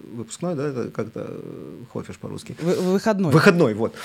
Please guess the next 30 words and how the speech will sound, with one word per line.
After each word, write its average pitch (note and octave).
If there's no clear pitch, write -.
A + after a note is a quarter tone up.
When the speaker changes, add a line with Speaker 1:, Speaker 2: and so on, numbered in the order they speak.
Speaker 1:
Оплачивать F#3
выходной E3+
из C3
моего D#3
кармана, C3
помимо C3+
того, C3+
что C#3+
есть A2+
и -
так G#3
обязательные A#2+
выходные, A#2+
которые A2+
мы G#2+
оплачиваем, G2+
и B2
больничные, A2+
а B2
люди D3
поехали G3+
отдыхать E3
или G#2
остались A2+
дома, C3
ради D#3+
бога, G#3
за A#2
свой D3+
счет. E3+